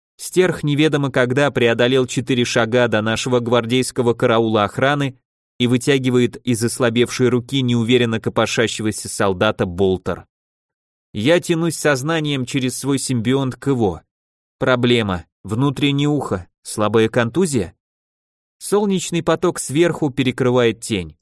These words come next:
Моро Рокс уже вскинул ствол оружия в потолок, в бывший потолок.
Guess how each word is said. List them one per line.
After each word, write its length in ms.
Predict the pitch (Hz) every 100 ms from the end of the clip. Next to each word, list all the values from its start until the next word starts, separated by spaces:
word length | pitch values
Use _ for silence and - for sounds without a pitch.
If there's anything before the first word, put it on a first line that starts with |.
| _ _ _ _
Моро 380 | 107 113 143 139
Рокс 320 | 147 160 -
уже 220 | 139 123 135
вскинул 480 | - - 151 139
ствол 340 | 123 - 135 127
оружия 380 | 123 131 117 120
в 100 | -
потолок, 560 | 127 127 147 131 - -
в 140 | 98
бывший 400 | 101 165 160 -
потолок. 640 | 113 - 113 117 104 - -